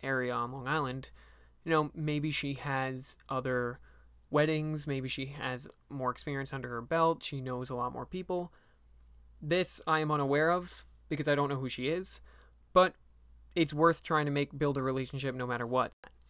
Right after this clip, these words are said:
So I ended up coming up with two options for her 'cause she wanted something high-end, and I didn't really know where her price point was. I didn't know exactly what she wanted. So I came up with two different walls,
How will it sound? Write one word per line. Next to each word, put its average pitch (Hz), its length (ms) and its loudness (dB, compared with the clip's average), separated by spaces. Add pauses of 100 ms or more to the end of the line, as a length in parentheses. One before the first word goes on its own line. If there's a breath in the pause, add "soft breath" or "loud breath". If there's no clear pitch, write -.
(320 loud breath)
So 139 480 4 (480)
I 151 200 2
ended 175 220 4
up 165 300 4
coming 151 300 -2
up 139 100 -2
with 135 100 0
two 147 220 0
options 127 420 4
for 123 140 0
her 123 220 0
'cause 135 200 -6
she 135 140 -4
wanted 147 480 -4
something 147 300 -4
high-end, 127 640 -4 (440 soft breath)
and 139 180 -2
I 143 100 2
didn't 143 220 0
really 143 200 2
know 135 140 0
where 131 140 0
her 123 80 0
price 131 280 0
point 135 240 -4
was. 127 360 0
I 123 60 0
didn't 131 180 -4
know 127 340 2
exactly 139 720 -4
what 131 180 -6
she - 120 -8
wanted. 123 420 -4
So 135 360 0
I 139 120 -4
came 175 240 -4
up 160 80 -6
with 160 140 -2
two 151 160 0
different 139 300 -4
walls, 117 440 -6